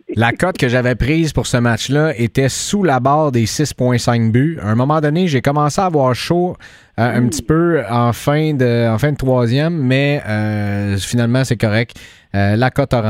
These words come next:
Speaker 1: rentré et, euh, tout était, comme dit mon ami Gilbert, parfait.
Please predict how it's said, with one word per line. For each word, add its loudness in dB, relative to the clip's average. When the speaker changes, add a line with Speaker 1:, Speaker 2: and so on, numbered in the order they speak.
Speaker 1:
rentré 0
et, 0
euh, 0
tout -2
était, 0
comme 0
dit 0
mon 2
ami 0
Gilbert, 0
parfait. -2